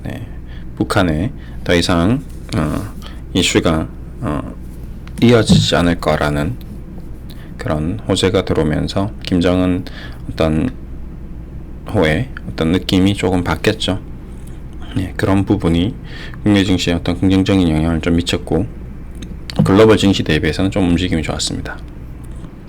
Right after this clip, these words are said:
다만 미 증시가 오늘 급락을 했기 때문에, 어, 일단 이천백 선을 또, 어, 테스트를 하지 않을까 생각이 듭니다. 어,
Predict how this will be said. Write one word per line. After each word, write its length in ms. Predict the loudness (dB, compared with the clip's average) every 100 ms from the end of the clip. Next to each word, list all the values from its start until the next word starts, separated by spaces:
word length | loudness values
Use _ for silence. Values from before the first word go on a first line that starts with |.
| -14 -14 -14 -2
다만 360 | 2 4 6 6
미 140 | 6
증시가 380 | 6 4 2 2
오늘 200 | 2 2
급락을 380 | 2 2 2 0
했기 160 | -2
때문에, 500 | -2 -2 0 -2 -2 -6 -14 -16 -16 -6
어, 200 | -4 -2
일단 260 | -4 0 0
이천백 520 | 2 2 2 0 0
선을 380 | 2 4 4 2
또, 340 | 2 2 2 -4 -14 -10
어, 220 | -8 -8
테스트를 680 | -6 -8 -2 2 4 4 0
하지 300 | 0 -2 0
않을까 520 | 0 0 -4 -8 -8
생각이 340 | -6 -4 -4 -6
듭니다. 400 | -6 -8 -8 -12 -14 -14 -14 -14 -14 -6
어, 440 | -2 -2 -2 -4